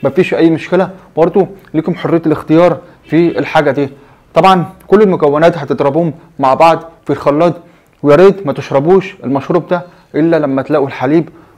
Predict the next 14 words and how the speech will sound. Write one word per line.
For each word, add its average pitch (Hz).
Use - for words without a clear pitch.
لونه 170
يعني 131
بدأ 156
يبقى 131
مثلًا 147
بني 185
غامق 165
شوية، 156
أو 147
هيبقى 143
لونه 180
الأبوايت 147
شوية، 135
تمام؟ 147